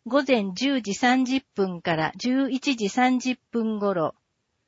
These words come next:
聖火リレースタート、午前十一時から、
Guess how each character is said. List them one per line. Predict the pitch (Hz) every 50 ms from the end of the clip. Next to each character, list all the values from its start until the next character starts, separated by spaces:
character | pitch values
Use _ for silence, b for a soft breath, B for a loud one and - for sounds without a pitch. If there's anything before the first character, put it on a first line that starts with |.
| _ _ _ _ _ _ _ _ -
聖 | - - 269 269 269 262
火 | - 262 262
リ | 262 269 240
レ | 202 196 185 175
ー | 185
ス | - - 208
タ | - - 254 240 220
ー | 196 -
ト、 | - 156 151 151 - _ _ _ _ _ _ -
午 | 208 262 277 254
前 | - 226 202 185 175 175
十 | 175 190 240 254 262 254 -
一 | 254 240 - 262 247
時 | 208 208 190
か | - 180 160
ら、 | 147 151 139 139 -